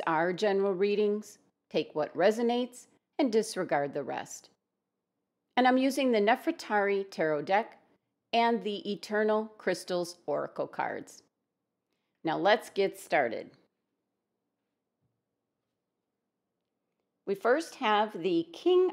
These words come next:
of Chalices, the Nine of Wands, and the Eight of Swords. I love this card with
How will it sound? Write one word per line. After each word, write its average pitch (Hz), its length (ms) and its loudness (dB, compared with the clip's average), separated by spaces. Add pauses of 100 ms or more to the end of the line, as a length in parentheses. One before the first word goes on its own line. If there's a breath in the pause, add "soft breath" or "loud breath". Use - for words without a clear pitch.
of 208 240 2
Chalices, - 1300 -4 (2750)
the 180 100 0
Nine 175 340 2
of 247 140 -2
Wands, 175 600 0 (3000)
and 254 220 2
the 277 160 -2
Eight 214 260 0
of 180 200 0
Swords. 147 720 -4 (680)
I 175 100 0
love 180 320 2
this 170 200 -2
card 147 480 -6
with - 380 -8